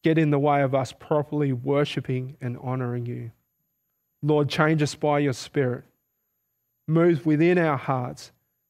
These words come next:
that we might live in genuine, heartfelt devotion to you. Father, thank you most of all for the promise of forgiveness and new life that we have in Jesus.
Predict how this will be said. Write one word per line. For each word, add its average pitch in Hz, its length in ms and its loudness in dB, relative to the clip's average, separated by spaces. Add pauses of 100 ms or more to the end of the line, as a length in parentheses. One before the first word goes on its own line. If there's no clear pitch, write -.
(200)
that 135 140 -2
we 147 260 2
might 139 240 0
live 139 260 0
in 127 160 -2
genuine, 139 720 0 (520)
heartfelt 147 600 0
devotion 127 640 -4
to - 120 -10
you. 117 300 -6 (1600)
Father, 131 280 0
thank 151 320 0
you 147 220 2
most 147 400 0
of 127 160 -2
all 139 320 -2 (100)
for 135 100 -4
the 127 100 -4
promise 143 460 -2
of 139 140 -2
forgiveness 135 800 -2 (500)
and 127 180 -4
new 131 240 0
life 120 300 -4 (460)
that 123 100 -4
we 131 220 -4
have 120 240 -4
in 120 120 -6
Jesus. 120 600 -12